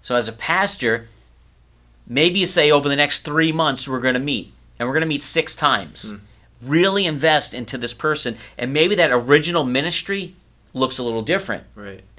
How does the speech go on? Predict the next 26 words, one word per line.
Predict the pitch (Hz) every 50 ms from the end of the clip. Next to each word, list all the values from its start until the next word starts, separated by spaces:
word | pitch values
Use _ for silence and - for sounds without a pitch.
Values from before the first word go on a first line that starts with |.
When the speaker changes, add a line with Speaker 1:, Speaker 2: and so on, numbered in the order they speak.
| - -
Speaker 1:
But | 123 - -
you'll | 135 131
be | 143
able | 139 143 147 147
to | 123
walk | 113 110 113 117 120 113 - -
with | 123 123 120 -
them. | 101 85 67 - - - _ _ _ _ _ _ _ _ _ _ _ _ _
Pull | - - 139 139 139
somebody | 139 - 165 160 160 156 160
else | 165 180 185 -
aside, | - 131 - - 120 101 98 95 95 98
another | 107 107 110 117 117 127 110 -
elder, | 135 147 160 160 135 117 107 101
another | 101 107 113 113 123
leader, | 123 123 135 160 175 170 123 113 101
another | 101 107 110 113 117 123
college | 120 - - - 156 160 160 151 131 -
st-, | - - - - - - -
young | - 123 139 165 185 170
person, | - - 139 120 110 - 110
another | 107 113 117 131
college | 123 - 139 147 160 165 160
student | - - - 135 120 110 107
or | 107 104
so. | - - - 113 98 95 92